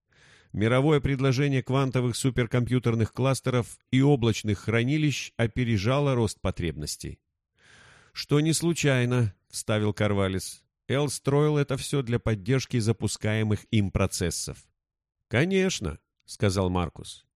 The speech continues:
«Но он исходил из предположения, что каждый новый процесс будет добавлять лишь небольшую нагрузку. Однако все прежние оценки пошли псу под хвост. Внутри кома на порядок больше вычислений, чем прежде, когда процессы были не так тесно связаны.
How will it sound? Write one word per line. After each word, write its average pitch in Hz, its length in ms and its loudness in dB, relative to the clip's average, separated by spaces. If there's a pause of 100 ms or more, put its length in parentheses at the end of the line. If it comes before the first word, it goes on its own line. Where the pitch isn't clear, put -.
(120)
«Но 113 200 4
он 143 120 2
исходил 147 400 0
из 147 120 -2
предположения, 135 760 0
что 127 220 -2
каждый 131 400 0
новый 135 320 0
процесс 127 560 -2
будет 123 320 0
добавлять 110 500 2
лишь 98 220 -4
небольшую 101 500 0
нагрузку. 127 680 0 (360)
Однако 90 460 0
все 98 200 0
прежние 92 480 0
оценки 123 400 -2
пошли 113 400 0
псу - 320 0
под 95 220 -2
хвост. - 500 -10 (680)
Внутри 147 480 2
кома 160 320 2
на 147 120 0
порядок 135 440 -2
больше 127 300 -2
вычислений, 123 600 -2
чем 113 240 -2
прежде, 120 540 -2
когда 95 280 0
процессы 101 540 2
были 95 220 2
не 92 140 2
так 90 240 2
тесно 104 320 0
связаны. 92 560 0